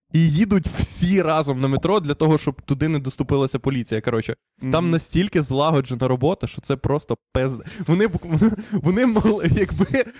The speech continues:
Speaker 1: гонконгські революціонери захотіли, вони б могли захватити Донбас, блядь.
Speaker 2: Бля, коротше, чуваки,
Speaker 1: <laughs>
Speaker 2: треба щось в-, типа, треба щось видумувати, бо, типа, блін, ну, зливається контент, ви купаєте? От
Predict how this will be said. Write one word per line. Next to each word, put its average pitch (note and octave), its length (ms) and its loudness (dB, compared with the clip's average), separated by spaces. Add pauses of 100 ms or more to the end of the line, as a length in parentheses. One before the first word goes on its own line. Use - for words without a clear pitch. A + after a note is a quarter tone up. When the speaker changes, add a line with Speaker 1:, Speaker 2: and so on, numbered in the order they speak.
(120)
Speaker 1:
гонконгські F#3 760 0
революціонери D3+ 840 2
захотіли, D3 500 0
вони D3 180 2
б C#3 60 -4
могли D#3 380 2
захватити C3+ 480 -2
Донбас, A#2+ 520 -2
блядь. G#2+ 220 -6 (520)
Speaker 2:
Бля, C3 220 -4
коротше, C3 520 -2
чуваки, C#3 460 0
Speaker 1:
<laughs> - 0 -
Speaker 2:
треба D3+ 260 0
щось - 280 -6
в-, C3+ 480 -8
типа, D3 240 -4
треба E3 280 -4
щось E3 260 -6
видумувати, D#3+ 640 -2
бо, B2+ 460 -2
типа, C#3 320 -6
блін, C3 360 -4
ну, A#2 400 -4
зливається D3 640 -2
контент, C3+ 460 -6
ви A#2 120 -6
купаєте? B2+ 520 -4
От C3 100 -12